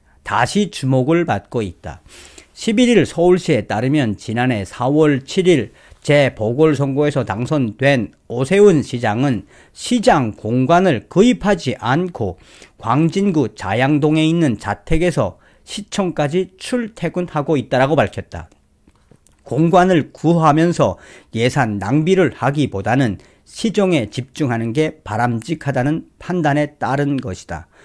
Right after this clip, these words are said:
고 박원순 전 시장은 재임 시절 종로구 가회동 대지 육백육십 제곱미터 규모 전세가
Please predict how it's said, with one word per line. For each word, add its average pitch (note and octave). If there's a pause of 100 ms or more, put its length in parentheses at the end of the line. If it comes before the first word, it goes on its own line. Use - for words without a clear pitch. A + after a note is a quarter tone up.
(260)
고 F#3
박원순 B2+
전 B2
시장은 B2+
재임 B2
시절 E3+
종로구 C#3
가회동 B2
대지 B2+ (420)
육백육십 D#3
제곱미터 C3
규모 B2+ (100)
전세가 B2